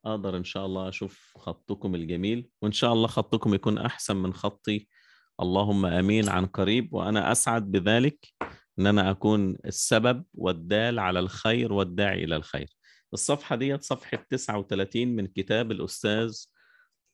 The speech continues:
أحمد صبري زايد، اللي أخوي أحمد ممكن يرسل لكم الرابط بتاعه أو يعلق بالرابط بتاعه في ال-، في الفيديو. يعني الفيديوهات دي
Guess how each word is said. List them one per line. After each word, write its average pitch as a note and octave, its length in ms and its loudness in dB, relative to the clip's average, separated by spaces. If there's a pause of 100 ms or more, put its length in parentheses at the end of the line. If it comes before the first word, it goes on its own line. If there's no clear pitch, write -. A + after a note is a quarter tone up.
(140)
أحمد A2 340 -2
صبري F#2+ 400 -4
زايد، B2 420 -4
اللي E2+ 260 -6
أخوي G2+ 260 -4
أحمد F#2+ 280 -6
ممكن G2+ 320 -4
يرسل F2+ 420 -4
لكم F#2+ 260 -4
الرابط F#2+ 440 -6
بتاعه G2 400 -6 (420)
أو C#3+ 160 4
يعلق A#2 640 2
بالرابط G#2 380 0
بتاعه G#2+ 440 -2
في - 160 -6
ال-، F2 240 -2
في A2 100 0
الفيديو. F#2 540 0 (520)
يعني G2+ 200 -2
الفيديوهات A#2 520 -2
دي C#3 380 -4